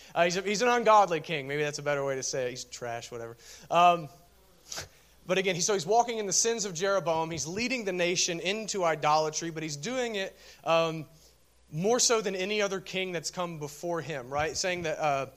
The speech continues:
verse thirty-two, that he erected an altar for Baal in the house of Baal, which he built in Samaria. Um, he's making this, like, the, the official religion of the nation is Baal worship. He's the king, and he's leading them in there. And if you're wondering what an Asherah was, an Asherah is yet another,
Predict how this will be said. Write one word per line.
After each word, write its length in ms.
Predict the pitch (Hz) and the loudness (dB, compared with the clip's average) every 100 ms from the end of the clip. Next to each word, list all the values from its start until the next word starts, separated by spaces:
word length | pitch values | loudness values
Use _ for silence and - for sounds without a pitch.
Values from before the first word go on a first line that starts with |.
| - | -14
verse 200 | 147 175 | -6 -4
thirty-two, 380 | 196 180 170 190 | -2 -2 -2 -2
that 80 | 160 | -2
he 120 | 160 | -2
erected 380 | 175 180 190 202 | 0 2 2 0
an 80 | 180 | 0
altar 300 | 170 180 185 | 0 0 -4
for 140 | 170 | -6
Baal 340 | 147 160 165 156 | -2 0 2 0
in 80 | |
the 60 | 156 | -2
house 320 | 143 208 214 | 0 0 0
of 160 | 160 127 | -4 -6
Baal, 240 | 139 139 | -6 -4
which 140 | 143 143 | -6 -10
he 60 | |
built 200 | 147 165 | -6 -6
in 80 | 170 | -6
Samaria. 520 | 151 147 143 139 117 - - - - - | -8 -8 -8 -6 -8 -12 -20 -20 -16 0
Um, 300 | 151 143 127 - - | 4 4 0 -12 -14
he's 180 | - 196 | -6 -2
making 300 | 214 214 220 | -2 -2 -2
this, 160 | 208 214 | -2 0
like, 200 | 180 151 | 0 0
the, 100 | 175 - | -4 -4
the 200 | 156 170 - - _ | 0 0 0 -18 _
official 560 | - 160 233 240 240 214 | -10 -6 -2 0 0 0
religion 460 | 190 175 196 175 180 | -2 0 0 0 -2
of 120 | 160 | -2
the 80 | 165 | -2
nation 480 | 170 190 - 131 98 - _ _ _ | -2 0 -2 -4 -10 -20 _ _ _
is 160 | - 156 | -6 -4
Baal 320 | 151 190 190 | 0 2 2
worship. 320 | 160 135 139 | 0 -4 -6
He's 140 | 160 139 | -8 -8
the 80 | |
king, 320 | 151 214 226 214 | -4 -2 0 -2
and 80 | |
he's 140 | 160 143 | -4 -4
leading 240 | 196 196 | -4 -4
them 140 | 180 165 | -4 -6
in 160 | 156 | -6
there. 160 | 131 113 | -8 -10
And 80 | 113 | -12
if 100 | 143 | -12
you're 120 | 143 | -10
wondering 260 | 151 160 | -10 -10
what 100 | 147 | -10
an 100 | 131 | -10
Asherah 420 | 113 - 147 143 120 | -10 -10 -10 -8 -8
was, 340 | 110 110 110 | -8 -10 -12
an 80 | 123 | -12
Asherah 480 | 113 156 139 123 120 - - - | -12 -10 -8 -8 -10 -16 -20 -12
is 320 | 117 120 117 | -10 -8 -8
yet 220 | 117 123 | -6 -6
another, 560 | - 147 160 175 139 113 | -6 -8 -6 -4 -4 -8